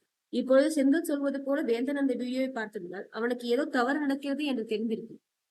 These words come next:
கண்டிப்பாக எதையாவது கண்டுபிடிக்க முயற்சிப்பார். அச்சோ, அதனால் தான் அந்த வீடியோ வைத்திருந்த பையனை வேறு இப்பொழுது பிடிக்க முடியவில்லையா? ஒருவேளை வேந்தன் அவனை கட்டுப்பிடித்திருப்பானோ? நினைக்க நினைக்க பதற்றமானது. "என்னம்மா, ஏன் இப்படி முழிக்கிறீங்க?"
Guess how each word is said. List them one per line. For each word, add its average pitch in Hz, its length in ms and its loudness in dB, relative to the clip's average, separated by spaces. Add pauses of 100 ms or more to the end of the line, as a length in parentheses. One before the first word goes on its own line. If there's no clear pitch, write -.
(240)
கண்டிப்பாக 294 560 2
எதையாவது 262 500 4
கண்டுபிடிக்க 254 520 -2
முயற்சிப்பார். 226 640 -2 (460)
அச்சோ, 208 360 -2 (480)
அதனால் 214 400 2
தான் 277 200 4
அந்த 262 200 4
வீடியோ 233 320 0
வைத்திருந்த 226 400 0
பையனை 226 380 -2
வேறு 233 220 2
இப்பொழுது 226 320 0
பிடிக்க 226 280 -6
முடியவில்லையா? 220 560 0 (240)
ஒருவேளை 214 380 0
வேந்தன் 240 380 0
அவனை 240 180 -2
கட்டுப்பிடித்திருப்பானோ? 240 1120 -4 (500)
நினைக்க 285 300 2
நினைக்க 277 340 2
பதற்றமானது. 220 680 -2 (440)
"என்னம்மா, 277 320 4 (160)
ஏன் 254 180 2
இப்படி 285 140 0
முழிக்கிறீங்க?" 254 480 0